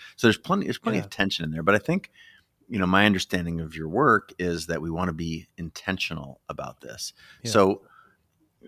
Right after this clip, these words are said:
Speaker 1: if anxiety is sort of a, throws the brakes on it, calm,
Speaker 2: Yeah.
Speaker 1: it gets us closer to our potential or our awareness, our ab-, ability to focus and be in the moment,
Speaker 2: Yeah.
Speaker 1: focus being some of your earlier work.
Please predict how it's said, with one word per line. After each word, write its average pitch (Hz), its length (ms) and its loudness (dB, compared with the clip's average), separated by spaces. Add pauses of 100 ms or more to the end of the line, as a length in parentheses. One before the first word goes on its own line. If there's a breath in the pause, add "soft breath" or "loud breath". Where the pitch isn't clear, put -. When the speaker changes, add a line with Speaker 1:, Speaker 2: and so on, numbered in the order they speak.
Speaker 1:
if 104 360 0
anxiety 101 640 4
is 92 140 2
sort 87 280 -2
of 82 160 -4
a, 80 260 -4 (260)
throws 87 240 0
the 85 100 -4
brakes 78 320 -4
on 73 160 -6
it, - 140 -8 (140)
calm, 87 540 0 (400)
Speaker 2:
Yeah. 87 120 -2
Speaker 1:
it 85 80 -4
gets 87 200 -4
us - 120 -6
closer 98 840 2 (280 soft breath)
to 92 260 -2
our 78 200 -8
potential 76 540 -8
or 73 160 -4
our 76 80 -2
awareness, 78 480 -6
our 76 240 -4
ab-, 80 180 -6
ability 78 380 -6
to 76 80 -14
focus - 480 -6
and 82 100 -6
be 80 120 -6
in 78 100 -6
the 78 80 -6
moment, 80 520 -4
Speaker 2:
Yeah. - 60 -20 (240 loud breath)
Speaker 1:
focus - 420 -4
being 82 280 -4
some 80 160 -6
of 76 100 -6
your 78 160 -6
earlier 82 380 -4
work. 76 340 -16